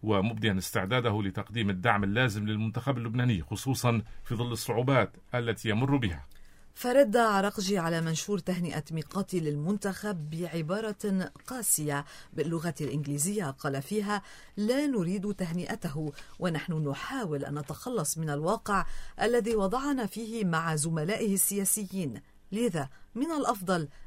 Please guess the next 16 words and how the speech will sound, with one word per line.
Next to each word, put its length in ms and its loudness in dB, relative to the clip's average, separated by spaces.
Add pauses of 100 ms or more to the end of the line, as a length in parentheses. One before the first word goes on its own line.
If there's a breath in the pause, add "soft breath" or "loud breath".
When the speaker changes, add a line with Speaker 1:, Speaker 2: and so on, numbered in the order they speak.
(140 soft breath)
Speaker 2:
أن 120 2
يبقى 380 -2
صامتاً". 560 -2 (380)
Speaker 1:
مالياً 360 6
يسجل 680 2
سعر 320 0
صرف 260 -2
الدولار 300 2
في 140 -6
مقابل 440 2
الليرة 320 0
في 80 -8
السوق 260 -6
السوداء 420 0
صباح 380 -2
اليوم 380 4